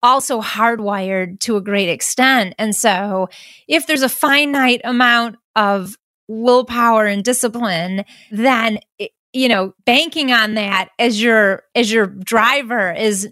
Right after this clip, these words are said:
is not a very good idea. And the other thing is inherent in needing to use willpower and discipline is that you really don't wanna do it. <laughs> So why not flip that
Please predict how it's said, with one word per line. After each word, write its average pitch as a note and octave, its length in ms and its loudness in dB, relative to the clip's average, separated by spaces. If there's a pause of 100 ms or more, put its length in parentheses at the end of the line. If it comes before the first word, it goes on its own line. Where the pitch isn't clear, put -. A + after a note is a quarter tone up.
is A3 220 0
not B3 260 2
a G#3+ 60 -2
very G#3 260 -2
good G3+ 140 0
idea. G#3 480 2
And G#3+ 240 0
the A3 80 -2
other D#4 260 2
thing C#4+ 220 -2
is A3 340 0
inherent C4 960 2
in A#3+ 220 2
needing D#4+ 320 0
to - 120 -4
use B3+ 160 -2
willpower C4 480 2
and A#3 100 -4
discipline B3+ 460 -2
is B3 240 -2
that C4 180 2
you C4 140 -4
really E4 260 -2
don't D#4+ 140 4
wanna D#4 240 2
do D#4+ 160 4 (100)
it. - 800 -2
<laughs> - 540 -14
So E4+ 180 2
why E4+ 240 2
not D4 360 0 (520)
flip F4+ 400 0 (140)
that A#3 320 2